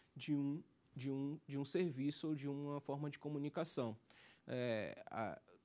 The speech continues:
um, um que fornece o acesso, o outro que fornece o conteúdo. Então, esses provedores de acesso, quando nós falamos na, na, nos dias anteriores sobre,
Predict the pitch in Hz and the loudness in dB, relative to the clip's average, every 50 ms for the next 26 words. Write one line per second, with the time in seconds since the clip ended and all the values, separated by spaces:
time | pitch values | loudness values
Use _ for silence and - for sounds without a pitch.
0 | _ - 131 131 131 139 135 156 156 160 160 170 - - 170 151 147 143 143 139 | _ -6 -2 -2 0 0 2 2 2 2 2 -2 0 2 2 4 4 4 4 4
1 | 135 127 - - 135 117 - - - - - - _ - 131 139 139 147 - - | 4 4 2 0 -4 -4 -6 -10 -20 -20 -20 -12 _ 2 4 4 4 4 6 6
2 | 165 170 180 185 - - - 220 - - - - - - 147 143 147 156 151 160 | 8 8 8 6 4 0 -4 -4 -6 -10 -20 -6 0 4 6 8 8 6 6 2
3 | 156 - 151 - 147 143 139 135 131 131 131 131 - - 143 - _ _ _ - | -2 -12 -4 0 0 2 2 2 2 2 0 0 -2 -6 -8 -12 _ _ _ -20
4 | - - - 139 127 - 147 143 139 - 165 160 131 117 113 107 110 107 - - | -20 -6 -4 -2 0 2 2 2 4 4 4 6 6 4 4 2 -2 -6 -12 -18
5 | - - - 143 131 170 170 170 - - - - 202 254 294 294 - 196 - - | -20 -8 -4 0 4 4 4 4 0 0 4 6 8 8 6 4 0 -6 -4 0
6 | - 160 143 123 120 113 117 123 131 131 127 117 117 110 101 104 - - 143 143 | 2 4 4 4 4 2 2 2 2 2 2 0 -2 -4 -6 -4 -2 2 2 4
7 | 151 151 147 - - 107 - 147 147 156 165 165 156 143 - - 135 123 123 127 | 4 2 0 -2 -8 -8 -4 -4 -2 0 0 0 0 0 0 2 2 4 4 2
8 | 127 123 113 113 113 - - - - - - _ - 113 123 120 117 110 - 120 | 2 2 0 -2 -4 -8 -14 -20 -20 -20 -18 _ -4 -2 -2 0 0 -2 -2 -2
9 | 117 113 110 110 110 110 104 107 117 117 110 117 131 127 117 120 113 - 127 123 | -2 -2 -2 -4 -4 -4 -4 -2 -2 -2 0 2 2 2 2 2 0 2 2 4
10 | 117 117 117 120 120 113 110 - - - 123 120 117 117 120 113 113 113 - | 6 6 6 6 6 4 2 0 -2 0 2 2 2 2 2 2 0 0 -2